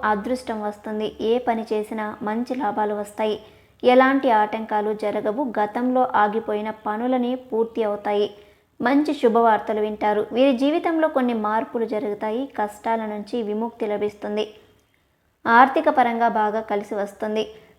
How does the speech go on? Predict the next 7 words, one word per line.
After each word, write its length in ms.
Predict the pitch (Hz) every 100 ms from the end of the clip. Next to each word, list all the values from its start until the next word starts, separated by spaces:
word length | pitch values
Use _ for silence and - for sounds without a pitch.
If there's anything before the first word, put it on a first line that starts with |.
| -
కాలం 360 | 247 262 277
మీకు 400 | 240 226 220 226 -
అనుకూలంగా 600 | 214 226 - 240 220 214
ఉంటుంది. 440 | 208 208 214 208 214 -
కుటుంబంలో 580 | 247 247 262 240 220 214
ఉన్న 160 | 208 214
ఇబ్బందులని 800 | 208 202 247 247 226 208 214